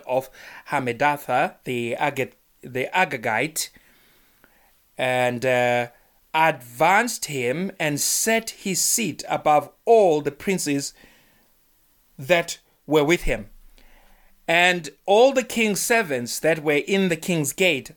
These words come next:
bowed and reverenced Haman, for the king had so commanded concerning him. But Mordecai bowed not, nor did him reverence." That is, <laughs> uh, this is where the prob-, problem begins,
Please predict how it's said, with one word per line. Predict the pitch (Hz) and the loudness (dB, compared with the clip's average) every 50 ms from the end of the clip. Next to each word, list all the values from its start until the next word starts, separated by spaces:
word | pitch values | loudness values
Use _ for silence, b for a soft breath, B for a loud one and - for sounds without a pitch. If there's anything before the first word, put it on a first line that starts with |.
| _ - | _ -20
bowed | 139 127 - 165 165 175 175 175 185 214 220 240 226 - b b b b b b b b b b _ | -14 0 4 4 6 6 6 6 6 4 2 0 -2 -8 b b b b b b b b b b _
and | - 165 165 170 175 175 165 - - | 2 4 4 4 4 2 -2 -8 -8
reverenced | - 160 160 180 190 175 175 165 156 156 151 - - | -4 2 4 4 4 4 2 2 2 0 0 -4 -6
Haman, | - - 180 175 165 151 135 117 120 147 165 160 - _ | -4 -2 0 0 0 0 -2 -4 -4 -6 -8 -10 -14 _
for | - - - 180 170 156 156 151 127 | -14 -4 0 2 4 6 6 4 4
the | 143 147 151 | 0 -4 -6
king | 151 - - 196 185 165 156 165 160 b b b b b b b b b b | -6 -2 -2 0 0 0 -2 -6 -8 b b b b b b b b b b
had | - 165 165 160 | 0 0 2 2
so | - - 220 220 208 | 2 2 2 2 2
commanded | 214 - 190 175 175 185 180 175 143 127 107 - | 2 0 0 2 2 0 0 0 -2 -4 -6 -6
concerning | - 127 123 - 151 135 127 113 | -6 -4 -2 -2 -2 -2 -4 -6
him. | 107 110 104 98 95 b b b b b b _ | -8 -10 -10 -10 -10 b b b b b b _
But | 131 117 113 135 | -6 -4 -4 0
Mordecai | 147 180 180 165 156 170 180 170 156 131 123 | 2 2 2 2 2 2 2 2 2 2 -2
bowed | 120 - 127 120 120 120 117 113 - | -4 -4 -2 0 0 0 -2 -2 -2
not, | 143 165 190 175 139 117 107 - - - | 0 2 2 2 2 0 -4 -8 -10 -6
nor | 135 135 135 139 127 | -2 0 0 0 0
did | - - 139 139 131 | 0 -2 -4 -4 -4
him | 131 127 117 117 | -4 -6 -6 -2
reverence." | 110 120 - 123 117 110 104 117 - - - b b b b b b b _ | -2 -2 -2 -2 -4 -10 -12 -12 -16 -18 -20 b b b b b b b _
That | - 156 170 180 | 0 0 2 2
is, | 190 175 139 - - - - | 2 2 0 -4 -6 -4 -4
<laughs> | 143 135 117 | -4 0 0
uh, | 143 127 B B B B B | -2 -2 B B B B B
this | 147 165 180 190 | -2 -2 0 2
is | 214 190 165 | 0 0 2
where | 170 175 175 | 4 4 4
the | 160 170 | 4 2
prob-, | 160 - - 151 147 143 - - - - 143 135 | -2 0 0 0 0 0 -4 -12 -14 -16 -16 -8
problem | - - 151 139 139 127 123 | 0 0 2 2 2 0 -2
begins, | 117 127 123 160 156 127 113 110 113 | -4 -2 0 2 0 0 0 -4 -10